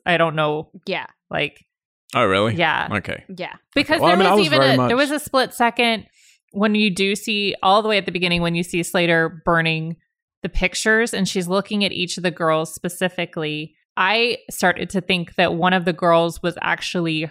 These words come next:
Speaker 1: her daughter.
Speaker 2: Me too.
Speaker 1: That
Speaker 2: I thought that
Speaker 1: she
Speaker 2: was gonna
Speaker 1: had
Speaker 2: be the
Speaker 3: Right.
Speaker 2: twist.
Speaker 1: raised. Yeah. And then so I was like, maybe we're starting to meant to think that Katie is, like, actually the killer.
Speaker 2: I
Speaker 1: And
Speaker 2: completely
Speaker 3: Oh, wow.
Speaker 2: agree.
Speaker 1: so
Speaker 2: I, I
Speaker 1: I
Speaker 2: thought the
Speaker 1: s-, I
Speaker 2: same.
Speaker 1: was just like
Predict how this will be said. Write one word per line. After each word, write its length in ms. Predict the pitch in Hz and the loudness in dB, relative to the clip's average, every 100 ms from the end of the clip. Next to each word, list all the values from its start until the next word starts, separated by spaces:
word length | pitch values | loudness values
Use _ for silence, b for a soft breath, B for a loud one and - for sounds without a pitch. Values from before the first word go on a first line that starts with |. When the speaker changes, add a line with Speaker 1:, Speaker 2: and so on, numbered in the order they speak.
| - | -2
Speaker 1:
her 120 | 170 | 0
daughter. 600 | 151 156 151 151 - 170 _ b b b | 2 4 4 2 -4 -8 _ b b b
Speaker 2:
Me 180 | 220 196 | -4 0
too. 80 | |
Speaker 1:
That 300 | 175 151 - - | 2 2 0 -2
Speaker 2:
I 140 | 220 | 0
thought 300 | 269 240 202 | 2 2 2
that 180 | - 208 | 2 2
Speaker 1:
she 60 | 202 | 4
Speaker 2:
was 80 | 190 | 2
gonna 120 | 196 | 2
Speaker 1:
had 80 | 185 | 2
Speaker 2:
be 40 | |
the 60 | 180 | 2
Speaker 3:
Right. 60 | |
Speaker 2:
twist. 500 | 196 208 180 165 170 | 2 2 2 0 -2
Speaker 1:
raised. 160 | - - _ _ _ _ _ | -10 -20 _ _ _ _ _
Yeah. 400 | 202 247 185 151 - | -6 -2 0 -2 -2
And 180 | 220 220 | 0 2
then 160 | 233 | 0
so 120 | 214 226 | 2 2
I 120 | 214 | 4
was 160 | 214 | 2
like, 200 | 202 180 | 0 0
maybe 360 | 175 190 208 240 | 0 0 2 2
we're 160 | 233 214 | 2 2
starting 280 | 220 196 190 | 2 0 0
to 100 | 190 | -2
meant 260 | 185 175 | 0 -2
to 120 | - 180 | -4 -2
think 340 | 185 175 170 - | -2 -2 -6 -8
that 240 | 175 160 - | -2 -2 -2
Katie 680 | 185 170 170 165 160 - - | -2 0 0 -2 -4 -8 -8
is, 280 | 180 165 156 | -2 -2 -2
like, 480 | 156 147 147 - - _ _ _ _ - | -2 0 -2 -6 -20 _ _ _ _ -2
actually 560 | 165 - - 196 185 | -2 -2 -4 -2 -2
the 100 | 175 | -2
killer. 540 | 170 185 165 202 254 254 _ b b b - | -2 0 2 0 -2 -8 _ b b b -2
Speaker 2:
I 160 | 185 | 2
Speaker 1:
And 240 | 170 165 165 | 4 2 2
Speaker 2:
completely 300 | 107 - 180 | 2 0 0
Speaker 3:
Oh, 40 | 208 | -2
wow. 40 | |
Speaker 2:
agree. 320 | 190 180 139 | -2 -6 -6
Speaker 1:
so 180 | 151 - | -10 -2
Speaker 2:
I, 40 | 233 | 0
I 140 | 226 | 2
Speaker 1:
I 40 | 208 | 0
Speaker 2:
thought 280 | 220 240 - | 0 0 -2
the 100 | - | -2
Speaker 1:
s-, 60 | |
I 120 | 226 247 | 0 2
Speaker 2:
same. 60 | |
Speaker 1:
was 160 | 262 269 | 0 0
just 240 | 254 240 | -2 0
like 360 | 240 202 180 | 2 2 0